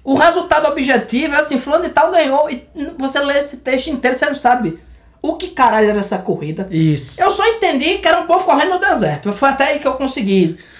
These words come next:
Speaker 1: E no livro tem menos ainda.
Speaker 2: <laughs> Exatamente.
Speaker 1: Tem menos ainda. Da corrida ele só vê a poeira.
Speaker 2: É, ele, é engraçado, ele, ele vê a largada, mas ele não sabe a chegada.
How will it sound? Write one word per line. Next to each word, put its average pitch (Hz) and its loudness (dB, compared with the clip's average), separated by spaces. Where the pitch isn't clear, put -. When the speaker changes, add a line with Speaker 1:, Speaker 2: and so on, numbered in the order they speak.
Speaker 1:
E 349 4
no 508 4
livro 381 0
tem 370 0
menos 320 4
ainda. 233 0
Speaker 2:
<laughs> 185 0
Exatamente. 151 -2
Speaker 1:
Tem 320 0
menos 294 2
ainda. 262 2
Da - 4
corrida 320 2
ele 330 2
só 302 4
vê 254 4
a 330 4
poeira. 190 0
Speaker 2:
É, 214 2
ele, 226 2
é 202 -2
engraçado, 214 2
ele, 190 -6
ele 180 -2
vê 185 2
a 190 0
largada, 156 0
mas 175 -2
ele 226 2
não 262 0
sabe - -4
a 208 -10
chegada. 156 -6